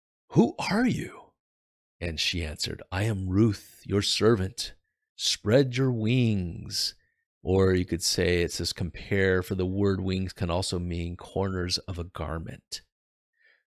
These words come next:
"Spread the corners of your garment over your servant, for you are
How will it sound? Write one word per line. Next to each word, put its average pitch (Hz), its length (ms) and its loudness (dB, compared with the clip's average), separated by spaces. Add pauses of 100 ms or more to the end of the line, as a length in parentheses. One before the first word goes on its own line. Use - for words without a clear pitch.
(140)
"Spread 110 420 -2
the 104 100 0
corners 113 400 -2
of 104 80 -4
your 104 100 -2
garment 90 440 -4
over 120 280 0
your 104 160 -2
servant, 85 560 -4
for 90 300 -6
you 117 640 0
are 87 420 -4